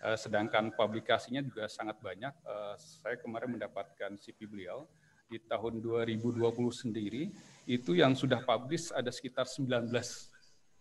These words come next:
eh, di jurnal internasional dan akan ada terbit lagi sekitar empat,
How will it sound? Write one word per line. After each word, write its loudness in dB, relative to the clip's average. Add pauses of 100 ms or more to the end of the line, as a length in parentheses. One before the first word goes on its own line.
eh, -4
di -6
jurnal -4 (320)
internasional -2
dan 4
akan 0 (100)
ada 2 (320)
terbit 0
lagi 2
sekitar 0
empat, 2